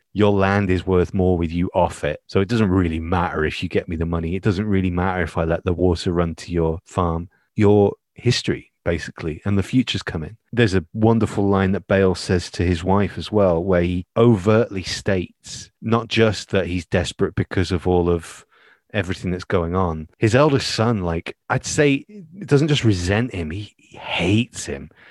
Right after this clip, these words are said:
He hates how pathetic and cowardly he is, what a shell of a man he is. And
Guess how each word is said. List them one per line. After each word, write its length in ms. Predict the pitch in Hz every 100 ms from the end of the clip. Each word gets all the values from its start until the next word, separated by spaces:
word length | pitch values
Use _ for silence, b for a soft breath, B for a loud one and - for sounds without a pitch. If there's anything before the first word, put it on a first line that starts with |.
| b b
He 180 | - 123
hates 500 | 110 127 135 143 -
how 260 | 98 101 87 -
pathetic 640 | 101 - 110 92 - 92
and 160 | 90 85
cowardly 520 | 98 95 92 - 82
he 260 | 76 80 80
is, 240 | 78 -
what 160 | 101 -
a 40 |
shell 360 | - - 110 95
of 80 |
a 60 | 87
man 240 | 90 87
he 120 | 85 76
is. 220 | 78 -
And 320 | 107 104 98